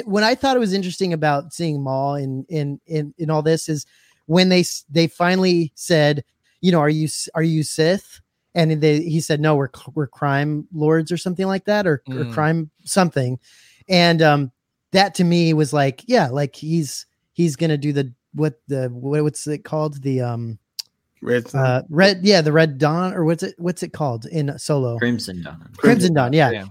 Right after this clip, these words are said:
Speaker 1: Like, he's, you know, working his way towards something like that. Um, it's just interesting, and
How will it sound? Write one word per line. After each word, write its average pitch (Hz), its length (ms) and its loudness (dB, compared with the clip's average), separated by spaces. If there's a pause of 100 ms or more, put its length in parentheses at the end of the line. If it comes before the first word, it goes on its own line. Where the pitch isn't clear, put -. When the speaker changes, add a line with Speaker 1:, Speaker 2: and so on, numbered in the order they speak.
(120)
Speaker 1:
Like, 190 200 2
he's, 185 320 0
you 233 120 2
know, 170 140 2
working 180 340 0
his 160 160 -2
way 165 200 2
towards 147 340 -2
something 151 420 -4
like 131 200 -4
that. 143 420 -2
Um, 147 400 0
it's 240 180 0
just 294 200 0
interesting, 139 720 -2
and 170 340 2